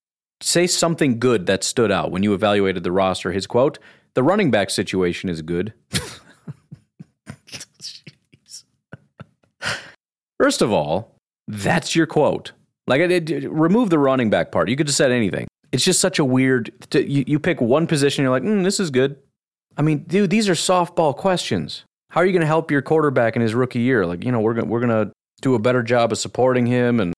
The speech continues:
getting him what he needs. And, and really, you know, I think, I think he did a great job last year. He just needs a little bit of help to, to become the great quarterback that we know he's gonna be, et cetera, et cetera.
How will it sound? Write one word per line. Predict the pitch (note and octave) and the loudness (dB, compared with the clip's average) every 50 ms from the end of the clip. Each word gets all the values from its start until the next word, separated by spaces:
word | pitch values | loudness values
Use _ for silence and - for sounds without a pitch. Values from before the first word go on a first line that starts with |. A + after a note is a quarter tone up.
| _ _ _ _ - | _ _ _ _ -2
getting | A#2 A2+ B2 A#2+ | 0 0 2 2
him | A#2 A2+ | 2 2
what | A2+ G#2+ | 2 2
he | G#2+ G#2 | 2 2
needs. | G#2 A2+ A#2+ B2 A#2+ A2+ A2 G#2 G#2 | 2 2 2 2 0 0 -2 -4 -2
And, | G2 F#2 F#2+ - | -2 -2 -2 -4
and | - G#2 G2 | -4 -2 0
really, | G#2+ A#2+ B2 A#2 A2 | 0 2 2 2 0
you | G#2 F2 F#2+ | 0 -2 -2
know, | G2+ F#2+ F#2 | -2 -2 -2
I | G2 | -2
think, | G2 - B2+ A2 G2 G#2+ | -2 -2 -4 -4 -2 -4
I | G2 | -6
think | - - A#2+ A2+ - | -4 -4 -4 -4 -2
he | - G#2 | -4 -4
did | G#2+ G2 | -2 -2
a | F#2+ D#2+ | -4 -4
great | - F#2 G2+ A2+ A#2 - | -2 -2 0 0 0 0
job | A2+ A2+ G#2+ A2+ A#2 A2 | 0 0 2 2 2 2
last | A#2 A2 A2 G#2+ G#2+ - - | 2 2 2 0 -2 -2 -4
year. | A2 A2 A2 A2 - _ _ _ - | -2 -2 -2 -2 -4 _ _ _ -8
He | A2 | -4
just | A2 A2 - | -4 -2 0
needs | A#2 A2+ G#2 G#2 | 0 0 0 0
a | G2+ | 2
little | G#2+ G#2+ A2 | 2 2 2
bit | G#2 A2+ G#2 | 2 0 0
of | G2 | 0
help | F#2 G#2+ A2 A2+ - - | 0 0 0 0 0 -2
to, | - G#2 | -4 -4
to | F2 - - G#2+ | -4 -2 -6 -4
become | F2+ G2 F#2+ - A2+ A2 G#2+ G2+ | -4 -4 -4 -2 -2 0 0 0
the | F#2+ | -2
great | E2+ - F#2+ G#2+ G#2 G2+ | -2 -2 0 0 0 0
quarterback | - A2+ G#2+ G#2 G2+ G2 G2+ G2+ - | 0 0 0 0 2 0 0 0 0
that | G2+ G2 F#2 | -2 -4 -2
we | G2 | -2
know | G2+ G#2+ G#2 G#2 | 0 0 0 0
he's | G2 F#2 | 0 0
gonna | F#2+ F#2+ F#2 E2 | -2 -4 -4 -2
be, | F2+ B2+ C3+ C3+ B2+ A#2+ | -2 0 0 2 2 0
et | A2 - | 0 -2
cetera, | - C3 A#2+ G#2+ G#2 G2 | -2 -2 -2 -2 0 -2
et | F#2 - | -2 -2
cetera. | - C3 B2+ B2 B2 A#2+ A#2+ | -2 0 0 2 2 2 0